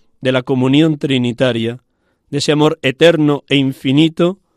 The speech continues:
en que se vive en el Padre, el Hijo y el Espíritu Santo. Dejamos que la palabra de Dios de este Evangelio del día de la solemnidad de la Santísima Trinidad nos hable también esta tarde.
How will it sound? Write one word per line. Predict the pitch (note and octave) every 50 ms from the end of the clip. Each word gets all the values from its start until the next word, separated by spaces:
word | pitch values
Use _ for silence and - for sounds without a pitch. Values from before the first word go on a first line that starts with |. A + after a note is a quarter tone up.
| _ _ _ _ _ _ _ _ _ _ _ _ _ _ _ _ _ -
en | B2+ C3
que | A#2 C3
se | B2 - B2+ B2
vive | C3 C#3+ C#3+ C#3 C#3+
en | C#3 C#3
el | C3+ C3 B2+ B2+
Padre, | - D3+ D3 D3+ D3 C#3 C3
el | C3
Hijo | C#3 C#3+ - - C3 B2
y | B2
el | A#2+ A#2
Espíritu | A#2 - - - C3 B2+ B2 A#2 A#2+ A#2
Santo. | - - B2 A2+ A2+ A2+ A2 C3 B2 A2+ _ _ _ _ _ _ _ _ _ _ _ _ _ _ _ _ _ _ _ _ _ _ _ _ _ _ _ _ -
Dejamos | - B2+ - D3+ D3 D3+ D3 -
que | - C#3+
la | C#3 C3+
palabra | C3+ C#3 C3+ C#3+ C#3+ C#3+ D3 C#3+
de | C3+ C3+ C3
Dios | C3+ C#3+ C#3+ C#3 C3 -
de | - C#3 C3
este | C3 - - - C3+ C3
Evangelio | B2+ C3 B2 B2+ B2 - - D#3 C#3+ C#3 C#3 C3+ C3 B2+ A#2+ C3+ _ _ _ _ _ _ _ _ - C#3+ - -
del | C3+ C3 B2+ B2+ B2+
día | C#3+ D3+ C#3+ C#3 C3
de | B2+ B2+
la | C3 B2+ A#2+
solemnidad | - C3+ B2+ B2+ B2+ B2 B2 B2+ C3+ C#3 C3+ C3 _ -
de | D#3+ C3+ B2+ B2
la | B2 B2 A#2+ -
Santísima | - - - B2+ B2 A#2+ C#3+ D3 C#3 - D#3 C3+ C3 B2+
Trinidad | A#2+ B2+ C3 B2+ B2 B2 A#2+ C3+ C#3 C3+ -
nos | C#3+ B2+ B2+ B2+ B2 - -
hable | D#3+ D3+ C#3 A#2+ A#2 A#2 A2
también | - B2 A#2+ A#2+ A#2 B2+ B2 A#2 B2 _ -
esta | B2 A#2+ - - B2 A#2
tarde. | A2+ B2+ A#2+ A#2+ A2+ A2+ B2 A#2+ A#2+